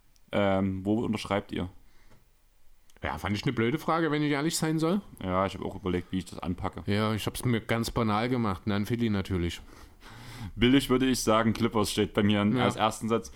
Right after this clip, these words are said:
Speaker 1: Punkt ein, Lieblingsteam. Zum einen wäre ich bei meiner Größe und meiner Art Spiel irgendwo ein Flügel in der N B A. Da haben die Clippers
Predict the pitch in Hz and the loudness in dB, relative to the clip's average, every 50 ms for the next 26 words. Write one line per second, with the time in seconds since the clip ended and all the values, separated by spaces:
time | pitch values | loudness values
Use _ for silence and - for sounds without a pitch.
0 | - - - - - - - - - - - 123 117 120 - - 117 123 123 120 | -18 -18 -18 -18 -18 -18 -18 -16 -8 -2 2 4 4 4 4 4 4 4 4 4
1 | 143 - - 165 170 170 170 - - 180 185 180 165 147 - - 127 - - 98 | 2 2 2 2 0 0 0 0 0 2 2 2 2 0 0 0 0 0 2 2
2 | 104 120 135 151 151 139 - - - 104 110 117 123 117 - 117 120 113 117 117 | 2 4 4 2 0 -2 -4 -4 0 2 4 4 4 2 2 2 2 4 4 4
3 | 117 110 - - - 113 123 147 165 147 160 143 123 120 117 113 113 110 113 107 | 2 0 0 0 2 4 4 4 4 2 2 2 2 2 2 2 2 2 0 0
4 | 98 92 - - 101 98 78 107 120 123 - - - 123 123 117 - 117 117 113 | -2 -4 -4 -2 0 2 2 2 2 0 -4 -6 -2 0 2 2 4 2 2 2
5 | 120 110 110 107 104 95 - - 113 117 131 143 165 165 165 165 160 147 143 156 | 4 4 4 4 4 2 2 4 6 8 8 8 8 6 6 6 4 4 4 4
6 | 165 160 165 - 147 170 185 185 170 - - - _ - _ - - - _ - | 4 4 4 4 4 4 2 2 0 -4 -16 -20 _ -20 _ -20 -20 -20 _ -20
7 | - - - - - - - - - - - - - - - - - - 104 87 | -20 -20 -20 -20 -20 -20 -20 -20 -20 -20 -20 -20 -20 -20 -20 -10 -4 0 2 4
8 | 95 104 117 123 - - 147 143 135 147 147 - - - - - - - | 4 4 4 4 2 2 2 2 2 2 -2 -2 -4 -8 -10 -14 -16 -18